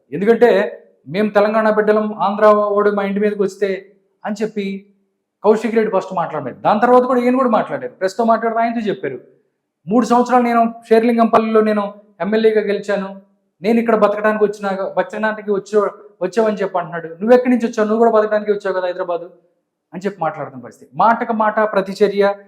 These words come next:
లేదా చర్యకు ప్రతిచర్య లాగా కాదు. దీనికి సంబంధించి కాంగ్రెస్ హైకమాండ్ అవ్వచ్చు, ప్రభుత్వం అవ్వచ్చు, దీనికి సంబంధించి దీన్ని ఎంత,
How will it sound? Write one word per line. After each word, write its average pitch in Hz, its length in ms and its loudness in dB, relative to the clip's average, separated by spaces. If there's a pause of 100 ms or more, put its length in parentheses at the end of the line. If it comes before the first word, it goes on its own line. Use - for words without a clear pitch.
(160)
లేదా 185 140 2
చర్యకు 196 400 0
ప్రతిచర్య 190 540 -2
లాగా 180 380 -4 (380)
కాదు. 170 240 0
దీనికి 208 260 -2
సంబంధించి 220 400 -4 (140)
కాంగ్రెస్ 214 340 0
హైకమాండ్ 214 460 -2
అవ్వచ్చు, 214 260 0
ప్రభుత్వం 208 440 0
అవ్వచ్చు, 202 360 -10 (280)
దీనికి 214 240 2
సంబంధించి 214 500 -4
దీన్ని 196 400 -6 (340)
ఎంత, 190 220 0